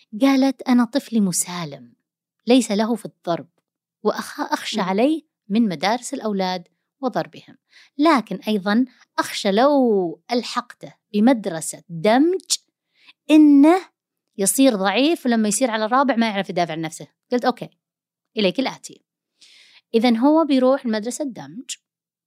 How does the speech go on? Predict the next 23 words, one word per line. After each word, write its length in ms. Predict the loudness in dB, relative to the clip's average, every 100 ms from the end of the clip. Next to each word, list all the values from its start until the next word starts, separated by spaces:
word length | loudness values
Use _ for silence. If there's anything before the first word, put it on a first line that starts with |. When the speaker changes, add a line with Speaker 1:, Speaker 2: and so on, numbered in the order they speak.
| _
Speaker 1:
وسيكون 1500 | 0 4 4 2 0 -4 -4 0 0 -2 0 2 4 4 2 -4 _ _
في 180 | -2 0
بيئة 440 | 0 0 -2 -4 _ -4
آمنة 380 | 0 2 2 2
نفسيًا 480 | 0 -4 -6 -4 -2
وجسديًا. 800 | -4 -4 -6 -8 -8 -10 -12 -16 _ _ _ -20 -8
على 220 | -2 0 2
بال 300 | 2 2 2
ما 140 | 0
يصير 340 | 0 -2 -2
في 140 | -2 -6
ثالث 480 | -4 -4 -4 -6 -14
ابتدائي 500 | -14 -8 -4 -4 -6
وطالع 340 | -8 -6 -6 -6
على 160 | -8
رابع، 420 | -6 -6 -4 -6 -6 _ _ _ _ -4
لربما 1400 | 2 4 4 2 0 -2 -2 0 0 -2 -2 0 0 -4 _ _ _ _ -6
يكون 380 | -4 -2 4 4 4
لديه 360 | 0 -4 -4 0
من 160 | 0
القوة 360 | 0 -4 -6 -4
النفسية 640 | -6 -8 -8 -6 -4 -4 -4
والجسدية 800 | -4 -2 -4 -4 -2 -2 -2